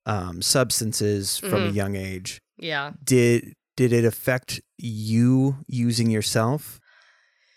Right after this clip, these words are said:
Speaker 2: Yeah, uh, kinda, in a way. In, in certain areas, I was very vehemently against things, and others I wasn't, you know? Like, um, my dad wasn't, like I said, really in my life, but, like, when I would randomly wind up at his house,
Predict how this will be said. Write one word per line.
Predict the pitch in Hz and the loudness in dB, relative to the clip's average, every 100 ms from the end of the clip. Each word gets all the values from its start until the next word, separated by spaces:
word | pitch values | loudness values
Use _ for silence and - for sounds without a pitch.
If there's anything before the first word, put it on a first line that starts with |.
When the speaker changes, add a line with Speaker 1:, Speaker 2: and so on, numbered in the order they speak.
| _ _ - | _ _ -6
Speaker 2:
Yeah, | 240 302 202 - - | 2 4 2 -2 2
uh, | 269 262 | 4 4
kinda, | 269 285 240 214 | 2 0 0 0
in | 214 | 2
a | |
way. | 196 175 165 180 _ - | 2 2 0 -6 _ -2
In, | 254 269 - _ _ _ - | 0 0 -2 _ _ _ -6
in | 254 | -2
certain | - 339 294 | 2 2 2
areas, | 294 294 294 226 | 2 2 2 0
I | |
was | 233 233 | -4 -2
very | 240 240 | 0 0
vehemently | 214 233 226 214 202 | 0 -2 -4 -2 -2
against | 180 156 175 190 - | -2 -2 -2 -2 -4
things, | 262 262 285 262 | -2 0 -2 -6
and | 226 196 | -6 -6
others | 202 208 214 208 | -6 -6 -6 -4
I | |
wasn't, | 175 196 190 247 254 - | -4 -4 -4 -4 -6 -6
you | 254 | -4
know? | 269 277 - | -2 -2 -2
Like, | 196 190 - - _ _ _ - | 0 0 -4 -20 _ _ _ -2
um, | 208 196 180 170 156 - _ _ - | 2 4 2 -2 -8 -14 _ _ -4
my | 208 | 0
dad | 254 285 | 2 2
wasn't, | 277 254 233 | 2 -2 -4
like | 226 220 | -4 -4
I | |
said, | 208 208 196 185 - | -2 0 -2 -4 -6
really | 208 220 226 | -2 0 0
in | |
my | 214 185 | 2 2
life, | 180 208 233 - _ _ _ _ | 2 -2 -4 -14 _ _ _ _
but, | 226 214 | 0 2
like, | 226 | 0
when | 226 208 | 0 0
I | |
would | 196 196 190 _ _ _ _ - | 2 -2 -4 _ _ _ _ -6
randomly | 185 208 220 226 220 | 4 4 4 2 2
wind | 214 202 202 | 4 4 4
up | 208 208 | 2 0
at | 190 | 0
his | 185 | 0
house, | 226 262 277 - - | 2 0 0 -6 -10